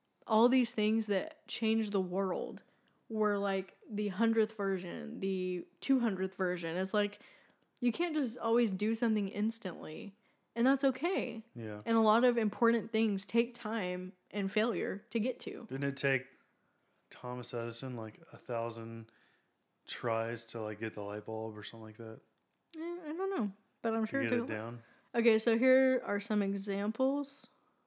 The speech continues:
Speaker 1: Um, Confucius, Plato, Joan of Arc,
Speaker 2: Oh.
Speaker 1: Gandhi, Nelson Mandela, Margaret Thatcher, Prince Charles, Kate Middleton,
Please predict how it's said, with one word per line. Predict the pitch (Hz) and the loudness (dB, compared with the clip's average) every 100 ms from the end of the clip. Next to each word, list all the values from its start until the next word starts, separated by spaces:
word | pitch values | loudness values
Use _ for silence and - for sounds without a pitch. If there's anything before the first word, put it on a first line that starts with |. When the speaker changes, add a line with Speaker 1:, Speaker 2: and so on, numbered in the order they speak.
| _ _ _ _ _ _ _ _ _ _ _ _ _ _ _ _ | _ _ _ _ _ _ _ _ _ _ _ _ _ _ _ _
Speaker 1:
Um, | 226 226 226 220 220 214 214 | 2 4 4 4 4 4 2
Confucius, | - 214 196 226 233 254 247 - | 2 2 4 2 2 2 2 0
Plato, | - 220 208 220 220 220 220 220 _ _ - | -2 2 4 6 4 4 2 0 _ _ 0
Joan | 214 220 | 2 4
of | 208 | 4
Arc, | 202 220 233 - - - - | 2 2 0 -4 -16 -20 -16
Speaker 2:
Oh. | 120 185 | -14 -2
Speaker 1:
Gandhi, | 208 208 214 220 226 220 226 - _ _ _ _ _ _ | 2 4 2 2 0 0 -2 -4 _ _ _ _ _ _
Nelson | 220 214 226 220 | 2 2 4 4
Mandela, | 214 196 202 214 220 226 | 4 4 2 4 4 2
Margaret | 214 196 214 - | 2 2 2 0
Thatcher, | 196 196 - 208 | 0 -2 -2 -2
Prince | 202 214 202 - | 0 -2 -2 -4
Charles, | - 196 196 196 | -2 0 0 -2
Kate | - 196 - | -4 -4 2
Middleton, | 254 254 262 240 240 240 | 2 4 4 4 6 2